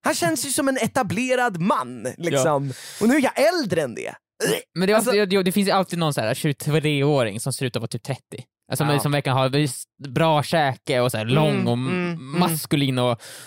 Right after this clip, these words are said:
Speaker 2: skägg, så här
Speaker 1: Men
Speaker 2: saker.
Speaker 1: det är ju, vi har ju med oss det att vi ser ju inte ut som vi är trettio.
Speaker 2: Nej, exakt, det
Speaker 1: Sen så samtidigt är det, det är som vi snackade i förra avsnittet, en trettioårig pojke.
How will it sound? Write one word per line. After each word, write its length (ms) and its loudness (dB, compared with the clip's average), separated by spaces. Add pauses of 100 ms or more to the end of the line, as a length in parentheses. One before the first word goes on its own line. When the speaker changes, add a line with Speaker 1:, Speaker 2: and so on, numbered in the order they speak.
(100)
Speaker 2:
skägg, 460 0
så 60 -6
här 80 -2
Speaker 1:
Men 40 -4
Speaker 2:
saker. 120 2
Speaker 1:
det 100 0
är 120 2
ju, 100 2
vi 240 2
har 140 6
ju 120 2
med 320 2
oss 140 0
det 200 0
att 140 -2
vi 100 0
ser 140 -4
ju 40 2
inte 140 0
ut 260 -2
som 160 -2
vi 60 -2
är 40 -4
trettio. 340 -6
Speaker 2:
Nej, 260 4
exakt, 220 0
det 80 4
Speaker 1:
Sen 100 0
så 140 -6
samtidigt 540 0
är 180 4
det, 180 -4
det 140 0
är 40 0
som 140 0
vi 80 0
snackade 240 -2
i 20 -10
förra 200 2
avsnittet, 300 -4 (280)
en 120 2
trettioårig 680 0
pojke. 540 -2